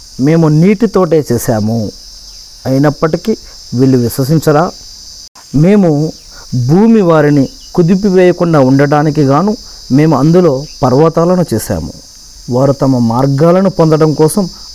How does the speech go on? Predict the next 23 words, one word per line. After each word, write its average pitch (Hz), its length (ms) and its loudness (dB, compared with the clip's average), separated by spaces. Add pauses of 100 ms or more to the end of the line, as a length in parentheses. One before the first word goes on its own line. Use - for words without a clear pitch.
(140)
అందులో 151 360 2
సువిశాల 151 600 -2
రహదారులను 160 880 0
కూడా 185 200 2
ఏర్పాటు 143 320 -2
చేశాము. 110 480 -4 (840)
మరి 135 240 2
ఆకాశాన్ని 160 840 -2 (380)
సురక్షితమైన 170 640 0
కప్పుగా 151 540 0 (100)
చేసింది 143 340 0
కూడా 131 260 0
మేమే. 120 360 -2 (480)
కానీ 185 200 2
ప్రజలు 156 380 0
దాని 139 300 2
సూచనలను, 151 680 0 (360)
పనితనంపై, 160 640 0 (420)
సృష్టి - 220 -2
ప్రక్రియపై 151 520 0
బొత్తిగా 143 480 -2
ధ్యాస 120 340 -2
కనబరచట్లేదు." 113 840 -4